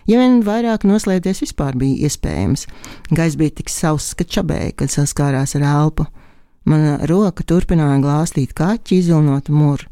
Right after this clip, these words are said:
Mans skatiens apgalvoja, ka jāmeklē dziļumā, lai arī kreisajai acī jau sen bija skaidrs, ka viss ir tepat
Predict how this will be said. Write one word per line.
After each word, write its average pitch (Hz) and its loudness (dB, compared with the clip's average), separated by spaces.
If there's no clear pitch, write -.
Mans 143 0
skatiens 185 0
apgalvoja, 156 2
ka 160 0
jāmeklē 147 2
dziļumā, 139 2
lai 156 0
arī 156 -6
kreisajai 170 2
acī 165 0
jau 151 2
sen 180 2
bija - -4
skaidrs, 135 -2
ka 147 -2
viss 143 0
ir 139 0
tepat - -6